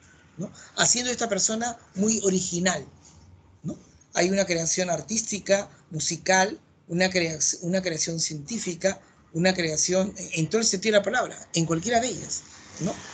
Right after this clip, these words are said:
¿Correcto? Eso hace que en sí presente ese pensamiento desarrollado, ¿no? Hay dos teorías, una del señor de Bono y otra del señor Guilford,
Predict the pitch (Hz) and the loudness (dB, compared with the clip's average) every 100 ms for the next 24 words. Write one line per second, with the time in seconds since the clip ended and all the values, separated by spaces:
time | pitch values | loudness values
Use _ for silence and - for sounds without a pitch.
0 | - - - - 170 - - - - - | -12 -12 -6 4 4 4 -4 -8 -10 -10
1 | - - 220 226 214 220 214 233 214 208 | -8 0 4 6 6 4 4 2 0 -2
2 | 233 - - - 170 160 214 220 - - | -2 -12 -20 -8 -2 -2 -2 -6 -10 -6
3 | 175 - 277 214 160 160 180 180 165 165 | -2 -2 -4 -6 -6 -6 -6 -2 -2 -2
4 | 175 175 170 160 156 156 135 - _ _ | -8 -8 -6 -6 -6 -10 -12 -16 _ _
5 | _ _ - 185 - - - - 302 330 | _ _ -16 -16 -16 -20 -20 -4 0 0
6 | - 262 233 147 131 - - _ _ - | -2 -2 -2 -4 -8 -14 -16 _ _ -6
7 | 233 240 220 190 - 180 196 208 208 185 | -2 0 0 2 2 2 0 0 0 -2
8 | 165 190 _ _ - 156 185 190 190 156 | -4 -12 _ _ -8 0 0 2 0 0
9 | 160 170 151 180 143 - - | -4 -4 -2 -4 -4 -10 -18